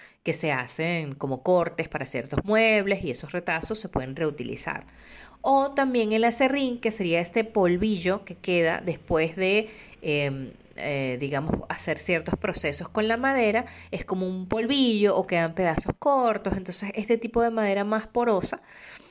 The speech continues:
se une y se hace toda una mezcla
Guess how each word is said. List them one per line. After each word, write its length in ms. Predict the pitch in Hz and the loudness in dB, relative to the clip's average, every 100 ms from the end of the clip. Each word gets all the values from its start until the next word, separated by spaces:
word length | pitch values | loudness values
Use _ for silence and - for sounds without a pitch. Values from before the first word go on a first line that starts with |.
| _ - | _ -2
se 180 | 208 196 | 2 6
une 540 | 240 254 202 208 - | 6 6 4 0 -2
y 120 | 214 | -6
se 180 | 196 185 | -4 -2
hace 320 | 156 151 - | -2 -2 -6
toda 380 | 180 180 175 180 | -2 2 4 2
una 520 | 180 180 180 180 180 175 | 0 -2 -4 -4 -4 -2
mezcla 600 | 175 160 - - - | -2 -4 -8 -6 -6